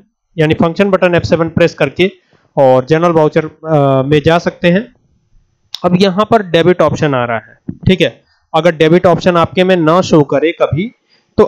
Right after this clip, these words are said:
आप keyboard से F twelve button press करके और यहाँ पर देख सकते हैं use debit credit instead of buy during entry। तो यहाँ पर आप इसको यस कर देंगे और, अ,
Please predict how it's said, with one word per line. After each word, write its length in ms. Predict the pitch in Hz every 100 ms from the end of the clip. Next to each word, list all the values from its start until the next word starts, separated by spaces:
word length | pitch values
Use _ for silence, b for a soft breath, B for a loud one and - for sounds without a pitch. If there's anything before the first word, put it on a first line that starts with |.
| -
आप 240 | 165 185 - -
keyboard 360 | 175 156 180
से 160 | - 208 262 - _ _ _ _ _
F 140 | 175 165
twelve 300 | 202 214 196
button 220 | 190 180
press 240 | 160 151
करके 360 | - 147 147 214 -
और 200 | 175 165 156
यहाँ 220 | 147 190
पर 160 | 202 180
देख 180 | 175 -
सकते 260 | 170 -
हैं 180 | 190 202
use 460 | 180 165 180 202 190 - - 139
debit 280 | 156 180 180
credit 380 | 170 165 170 165
instead 400 | 156 - 175 170
of 100 | 160 143 143
buy 140 | 151 165 - _ _ 50 151 _ _ _ _ _ _ _ - 156
during 360 | 147 156 175 233 - b b b b -
entry। 320 | 160 160 190
तो 80 | 196
यहाँ 320 | 175 175 180 208
पर 100 | 214
आप 160 | 202 -
इसको 200 | 190 196
यस 280 | 170 170 -
कर 180 | 175 156
देंगे 360 | 151 151 190 - -
और, 460 | 143 156 180 190 - _
अ, 720 | 156 143 135 131 131 127 -